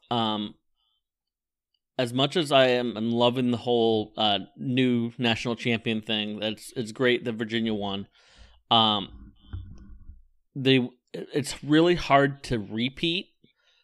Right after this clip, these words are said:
in college basketball, 'cause there's just so many different factors of, like, who's in your,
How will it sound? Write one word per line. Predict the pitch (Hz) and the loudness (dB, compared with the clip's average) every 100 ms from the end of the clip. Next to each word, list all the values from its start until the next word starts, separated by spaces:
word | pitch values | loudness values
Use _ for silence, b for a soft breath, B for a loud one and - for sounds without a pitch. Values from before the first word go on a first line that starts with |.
| _ _ _ - | _ _ _ -2
in | 127 123 113 | 0 0 -4
college | - 120 120 107 | 0 4 4 2
basketball, | 104 110 - 143 147 165 | -2 -2 -4 -4 -2 -4
'cause | - 131 | -4 -4
there's | 131 117 | -2 -4
just | 117 - | -6 -6
so | 156 165 | -4 -2
many | 160 | 0
different | 123 123 120 110 | 0 0 -4 -2
factors | 120 117 110 104 | 0 0 -2 -6
of, | 104 | -6
like, | 101 - | -6 -2
who's | 143 123 | -2 0
in | 107 101 | -2 -6
your, | 98 104 | -6 -8